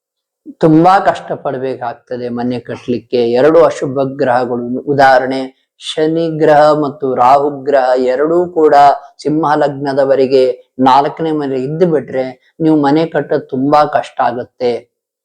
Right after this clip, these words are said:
ಅಕಸ್ಮಾತ್ ಮನೆ ಕಟ್ಟಿದ್ರು ಕೂಡ ಆ ಮನೆಯಲ್ಲಿ ಮನಃಶಾಂತಿ ಇರೋದಿಲ್ಲ. ಯಾವುದೋ ಒಂದು ತೊಂದರೆ ಬಂದು ಯಾವುದೇ ಒಂದು ಕಷ್ಟದಿಂದ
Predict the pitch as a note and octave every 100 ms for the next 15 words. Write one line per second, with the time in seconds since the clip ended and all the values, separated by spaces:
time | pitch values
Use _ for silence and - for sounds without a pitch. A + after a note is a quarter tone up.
0 | _ _ - - F3 - F3 D#3 D3+ C#3
1 | D3+ E3 - C#3+ - - F#3+ F#3 D#3 D#3
2 | C#3+ C3+ B2+ - - - D3 C#3+ C#3+ C#3
3 | D#3 D#3+ D3+ C#3+ C3+ C#3+ C#3 - D3+ C#3
4 | C3 C#3 C3 B2+ B2 A#2+ A#2+ A#2+ A#2+ A#2
5 | A2+ - _ _ _ _ _ _ _ _
6 | _ _ _ _ _ - D3 D3+ F3+ F#3+
7 | G3+ G3+ G3 F3 E3+ D#3 D#3 D3 C#3 C3
8 | B2 C3 C3 C3 _ C3 C3+ D#3 F3+ F#3+
9 | G3+ G3+ F3+ E3 - C3+ - E3+ C#3+ C#3
10 | C#3